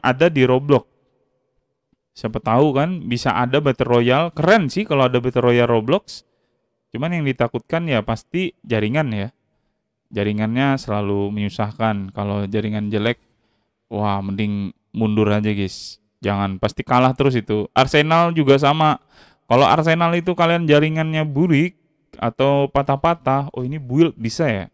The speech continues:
Aku lupa kalau bisa build. Tapi kalau bisa nge-build, apa benda yang bisa kita ambil gitu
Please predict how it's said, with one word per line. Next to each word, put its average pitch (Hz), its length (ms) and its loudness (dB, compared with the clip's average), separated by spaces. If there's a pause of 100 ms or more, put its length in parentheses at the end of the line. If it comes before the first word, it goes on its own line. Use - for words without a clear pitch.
(120)
Aku - 160 -12
lupa 139 400 -6 (240)
kalau 110 160 -6
bisa 107 240 -8
build. 110 320 -6 (720)
Tapi 233 560 2
kalau 214 200 8
bisa 226 320 6
nge-build, 208 640 4 (360)
apa - 480 -4
benda 175 440 2
yang 185 120 0
bisa 170 240 0
kita 202 200 -4
ambil 190 480 2
gitu 104 240 -4